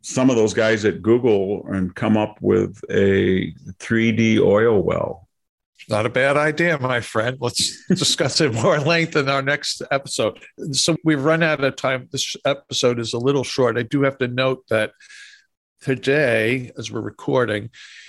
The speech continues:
Speaker 2: we are once again in the top ten of, of all American political podcasts. So thanks to those of you who are listening, who've come recently. We greatly appreciate it. You should know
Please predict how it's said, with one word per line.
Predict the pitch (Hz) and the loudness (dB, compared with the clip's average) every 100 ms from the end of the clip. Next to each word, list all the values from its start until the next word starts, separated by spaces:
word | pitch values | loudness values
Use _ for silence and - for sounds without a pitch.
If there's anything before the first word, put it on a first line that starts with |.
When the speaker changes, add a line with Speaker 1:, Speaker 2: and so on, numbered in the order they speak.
| - _ | -20 _
Speaker 2:
we | - 120 | -8 0
are | 117 | 0
once | 123 120 - | 0 -2 -4
again | 127 120 120 | -4 -2 -2
in | 127 | -4
the | 117 | -8
top | 110 110 117 - | -6 -4 -4 -4
ten | - 113 113 | -4 -2 -2
of, | 113 - _ - - - | -6 -8 _ -20 -14 -8
of | 104 | -2
all | 113 123 117 _ _ - | 2 0 -2 _ _ -12
American | 113 117 117 - 113 | -4 -2 -2 -4 -6
political | - 117 110 107 110 107 104 - _ | -2 0 -2 -2 0 0 -2 -10 _
podcasts. | - 107 107 - 110 113 - | -4 -2 -2 -2 -2 -2 -2
So | - 117 | -2 -2
thanks | 104 120 110 - - - - _ | 0 -2 -2 -6 -10 -14 -20 _
to | - | -2
those | 117 117 - | 0 0 -2
of | 113 | -4
you | 117 | 0
who | 123 113 110 - - _ | 0 0 -2 -10 -20 _
are | 113 117 113 - | -2 0 -2 -4
listening, | 143 131 - 143 143 | -2 0 0 0 0
who've | 135 110 - | 0 -2 -4
come | 127 120 | -6 -2
recently. | 117 110 - 131 127 | -2 -2 -4 -2 0
We | 120 | 0
greatly | 110 113 127 123 | 0 -2 0 -4
appreciate | - - 123 - 127 | -2 -2 0 0 0
it. | 131 | 0
You | 117 | -2
should | 117 - | -4 -4
know | 117 120 120 | -2 0 -2